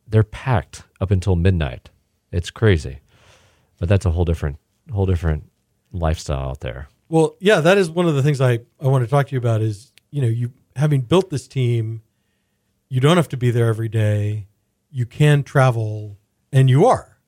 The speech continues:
Speaker 1: Yeah.
Speaker 2: Right? You're traveling quite a bit. So what are you, what are you seeing around the country in terms of appreciation for what you're doing?
Speaker 1: Um, well, I like to, I like to travel for barbecue more so than spreading out in,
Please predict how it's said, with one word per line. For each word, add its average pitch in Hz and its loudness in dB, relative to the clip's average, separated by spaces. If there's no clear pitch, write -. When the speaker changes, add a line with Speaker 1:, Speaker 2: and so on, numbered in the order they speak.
Speaker 1:
Yeah. 73 -6
Speaker 2:
Right? 127 0
You're 127 -4
traveling 131 0
quite 120 -2
a - -10
bit. 123 -2
So 139 -2
what 139 2
are 185 4
you, 135 -2
what 240 2
are 262 2
you 180 2
seeing 185 -4
around 127 0
the 110 -4
country 127 -2
in 104 -4
terms 110 -8
of 98 -6
appreciation 123 -2
for 101 -6
what 139 -4
you're 110 -10
doing? 104 -8
Speaker 1:
Um, 92 2
well, 80 -2
I 98 0
like 123 -2
to, 90 -10
I 110 2
like 131 4
to - -14
travel 95 0
for 90 -4
barbecue 85 -2
more 101 2
so 92 2
than 85 0
spreading 87 -2
out 82 -4
in, 82 -6